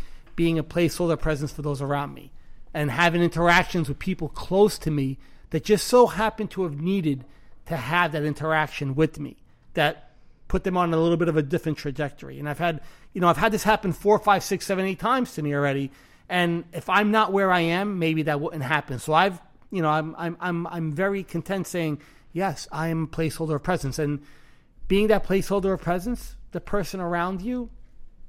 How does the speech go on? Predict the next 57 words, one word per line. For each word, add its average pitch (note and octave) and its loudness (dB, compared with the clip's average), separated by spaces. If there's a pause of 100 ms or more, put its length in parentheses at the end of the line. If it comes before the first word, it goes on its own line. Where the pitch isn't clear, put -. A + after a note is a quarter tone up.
(260)
kind F#3 -4
of E3+ -6
gets G3+ 0
a A3+ 2
little D#3+ 2
bit C#3 0
of C3+ 0
that. C#3 -2
And D3 -2
then G#3 2
where G#3+ 6
it - 0
goes G#3+ 4
for F#3+ 0
them G3 2
from F3 -2
there, G3 2 (440)
well, B3 4
it's G3+ 2
on E3 6
them D3+ 0
and D3 -2
how D3+ -2
much D#3 -6
work D#3 -6
they C#3 -8
put D3+ 0
into F3+ 2
it F#3+ 0
and C3+ -6 (680)
how, D#3 2 (120)
how D3+ -2
they, D#3 -2
how, D3+ -4
how C3+ -4
much, E3+ -2
how D#3+ 4
important E3+ 0
it D#3 0
is F3 2
to G3+ 0
them. G#3+ 4 (360)
Do F3 2
they D#3+ 4
become E3 2
a D#3+ 4
teacher G3 4
of F3+ 2
presence, F3 2 (100)
or G3 -2
do G#3 -2
they A#3 6
just A#3 0
become E3 0
placeholders D3 -4
of - -10
presence? A#2+ -8